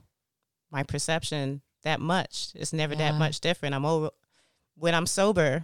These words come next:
Speaker 1: or whatever, I'm doing artwork with sacred geometry and
Speaker 2: Yeah.
Speaker 1: all that stuff. Like, I think that's the language of the source or
Speaker 2: Mm-hmm.
Speaker 1: whatever. And that's
Speaker 2: Yeah.
Speaker 1: what you're seeking when you're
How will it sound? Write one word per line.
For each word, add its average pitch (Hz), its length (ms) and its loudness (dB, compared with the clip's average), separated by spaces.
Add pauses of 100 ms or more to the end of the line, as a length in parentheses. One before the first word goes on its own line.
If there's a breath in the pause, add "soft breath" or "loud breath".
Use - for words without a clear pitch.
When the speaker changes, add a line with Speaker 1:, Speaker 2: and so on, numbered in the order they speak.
Speaker 1:
or 151 160 2
whatever, 147 560 0
I'm 156 140 -2
doing 143 520 -2 (120)
artwork 143 440 0
with 139 160 -4
sacred 139 340 -6
geometry 135 680 -4
and 123 300 -4
Speaker 2:
Yeah. 175 340 2
Speaker 1:
all 156 100 4
that 139 140 0
stuff. 135 280 -4
Like, 131 180 -2
I 131 60 -4
think 131 200 -4
that's 131 180 -4
the 117 80 -10
language 135 440 -2
of 127 440 -6 (120)
the 143 80 -8
source 139 680 -4
or 185 80 0
Speaker 2:
Mm-hmm. 180 100 4
Speaker 1:
whatever. 147 360 2
And 139 180 2
that's 170 120 6
Speaker 2:
Yeah. 180 60 4
Speaker 1:
what 170 100 0
you're 175 60 -2
seeking 247 400 -2
when 151 120 0
you're 139 280 -4